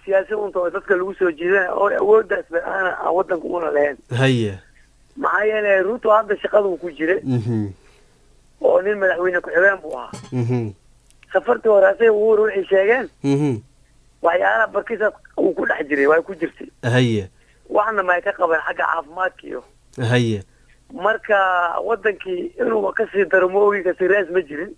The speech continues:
Speaker 2: Sax.
Speaker 1: Nin madaxweyne oo wax sheegay, oo wax laga qabtay, waxaa jirtay Kibaki.
Speaker 2: Mhm.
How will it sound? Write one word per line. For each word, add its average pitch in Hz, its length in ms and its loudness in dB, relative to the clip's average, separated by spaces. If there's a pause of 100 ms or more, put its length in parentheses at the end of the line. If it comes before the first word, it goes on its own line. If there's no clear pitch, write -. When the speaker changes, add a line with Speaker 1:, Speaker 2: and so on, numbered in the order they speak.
Speaker 2:
Sax. 127 340 -4 (560)
Speaker 1:
Nin 240 220 2
madaxweyne 220 560 2
oo 220 100 0
wax 220 160 0 (100)
sheegay, 175 360 2 (400)
oo 196 160 2
wax 214 160 0
laga 202 240 2
qabtay, 165 320 -2 (360)
waxaa 208 300 0
jirtay 170 240 -4
Kibaki. 156 540 0
Speaker 2:
Mhm. 123 420 0